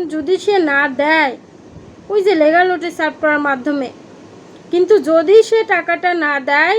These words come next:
তখন সে না দেওয়ার কারণে আপনি কিন্তু তখন চারশো ছয় ও চারশো বিশ ধারায় প্রতারণার মামলা দায়েরের মাধ্যমে এই টাকাটা আদায় করে নিতে পারবেন।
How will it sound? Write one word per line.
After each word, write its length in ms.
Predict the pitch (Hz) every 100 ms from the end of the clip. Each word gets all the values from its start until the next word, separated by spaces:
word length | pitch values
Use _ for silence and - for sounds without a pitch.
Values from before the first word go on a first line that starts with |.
| 403
তখন 360 | 302 285 381 427
সে 240 | 392 349 294 302 370 392 - - - - - - -
না 300 | 269 277 311
দেওয়ার 320 | 330 392 392 392
কারণে 500 | 330 285 285 285 311 415 -
আপনি 380 | 269 269 339
কিন্তু 500 | 381 370 381 320 392 415 539 571 - - - - - - -
তখন 420 | 277 277 381 466 554 - - - - - -
চারশো 360 | 320 302 - 440
ছয় 360 | 427 370 339 381 370
ও 80 | 339
চারশো 420 | 359 339 311 - 370
বিশ 280 | 277 302 311
ধারায় 360 | 277 339 359 427 427
প্রতারণার 600 | 294 294 294 302 311 311
মামলা 380 | 302 294 302 339
দায়েরের 440 | 302 269 269 302
মাধ্যমে 540 | 311 311 285 339 339 370 466 508 - -
এই 160 | 285 311
টাকাটা 560 | 302 269 269 294 294 381 415
আদায় 440 | 269 269 285 302 330
করে 280 | 320 311
নিতে 260 | 294 285 262
পারবেন। 500 | 240 233 220 208 208